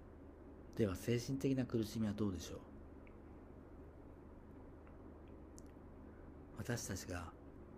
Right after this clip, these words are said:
精神的に様々に苦しむとき、これを自分の何らかのカルマだと思う人もいます。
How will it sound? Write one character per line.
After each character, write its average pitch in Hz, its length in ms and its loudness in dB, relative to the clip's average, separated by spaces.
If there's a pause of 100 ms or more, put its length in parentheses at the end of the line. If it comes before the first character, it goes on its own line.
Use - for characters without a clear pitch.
(240)
精 101 200 0
神 98 240 0
的 95 180 -2
に 95 240 2 (640)
様 101 280 4
々 104 200 6
に 82 120 -4
苦 95 200 -2
し 98 120 -2
む 90 80 0
と - 120 -6
き、 - 220 -6 (2250)
こ 95 140 2
れ 92 100 2
を 92 40 0 (2000)
自 98 180 8
分 98 240 8
の 95 160 2 (720)
何 90 240 2
ら 92 80 2
か 117 100 4
の 104 80 8
カ 101 160 2
ル 92 120 8
マ 80 80 2
だ 78 80 0 (100)
と - 160 -2 (1200)
思 101 220 8
う 85 120 2
人 - 160 2
も 110 120 6
い 82 60 0
ま - 140 -4
す。 - 160 -8